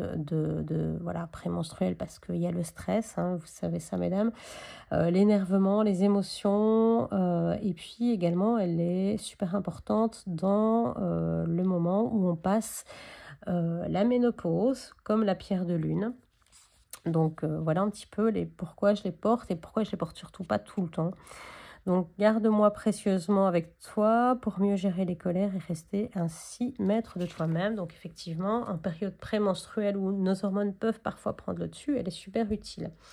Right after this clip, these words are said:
Euh, donc, apparemment, j'aurais plus besoin de celle-là. Je vais pouvoir mettre mon bracelet de côté. Effectivement, on n'est pas dans cette période-là. Euh, comme je suis en vacances, je crois que je maîtrise un petit peu mes émotions plus facilement.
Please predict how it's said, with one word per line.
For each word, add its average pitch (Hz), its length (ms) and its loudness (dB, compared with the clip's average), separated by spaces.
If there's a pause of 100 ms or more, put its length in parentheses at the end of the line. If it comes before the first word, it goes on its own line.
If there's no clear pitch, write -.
(720)
Euh, 220 880 2
donc, 285 300 4
apparemment, 262 360 6
j'aurais 226 200 4
plus 285 120 0
besoin 226 320 2
de 254 60 0
celle-là. 196 380 0
Je 339 80 -4
vais 202 80 2
pouvoir 196 220 4
mettre 190 300 2
mon 185 140 2
bracelet 175 400 -4
de 165 60 -16
côté. 233 440 -2
Effectivement, 202 640 0
on 180 80 -2
n'est 175 120 -2
pas 240 180 0
dans 208 140 2
cette - 260 -12
période-là. 175 680 0 (640)
Euh, 160 1400 4 (460)
comme 185 160 -4
je 165 60 -8
suis - 100 0
en 185 60 4
vacances, 190 720 0
je - 80 -20
crois - 200 -6
que 185 80 -8
je - 60 -4
maîtrise 180 400 -4
un 180 80 -2
petit - 220 -10
peu 196 400 -2
mes 165 200 0
émotions 180 480 -2
plus - 140 -10
facilement. 175 800 -2